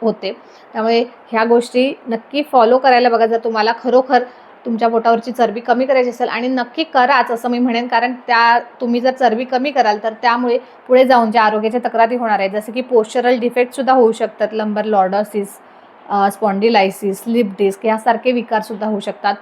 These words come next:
हृदयावरती त्याचा इम्पॅक्ट होतो. ज्यावेळी पोटाची चरबी वाढते त्यावेळेला हृदयावरती सुद्धा दाब येतो या गोष्टीचा,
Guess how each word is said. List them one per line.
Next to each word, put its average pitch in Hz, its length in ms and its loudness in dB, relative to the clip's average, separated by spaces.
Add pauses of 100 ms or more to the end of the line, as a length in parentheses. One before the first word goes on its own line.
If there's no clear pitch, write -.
(240)
हृदयावरती 254 560 2
त्याचा 247 220 2
इम्पॅक्ट 226 560 0
होतो. 208 280 -4
ज्यावेळी 208 240 -2
पोटाची 220 380 -4
चरबी 220 360 0
वाढते 202 300 0
त्यावेळेला 196 440 0
हृदयावरती 208 580 -4
सुद्धा 226 220 0
दाब 208 280 2
येतो 196 180 -4
या 190 120 0
गोष्टीचा, 190 500 -6